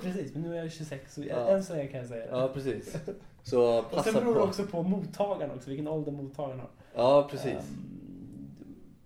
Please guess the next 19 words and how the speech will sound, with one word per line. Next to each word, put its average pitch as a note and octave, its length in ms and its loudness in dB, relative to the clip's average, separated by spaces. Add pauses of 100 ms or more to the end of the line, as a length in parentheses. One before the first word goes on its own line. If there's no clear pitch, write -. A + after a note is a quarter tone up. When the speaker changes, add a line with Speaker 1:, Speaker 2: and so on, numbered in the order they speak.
(120)
Speaker 1:
oh, A#2+ 200 -10
ja, - 360 -6
ja. E3+ 260 -4
Jag - 920 -10
tror D3+ 100 -12
vi D3 60 -16
ska - 60 -20 (120)
släppa, - 260 -10
släppa. - 300 -8
Speaker 2:
Ja, A#2+ 240 4
det A#2+ 80 2
är A2+ 60 2
lika - 220 4
bra E3 120 2
Speaker 1:
Ja. - 160 2
Speaker 2:
kanske. - 340 0 (220)
Speaker 1:
<laughs> - 200 -16
Men, E3 640 -2 (240)
eh, D3 540 -2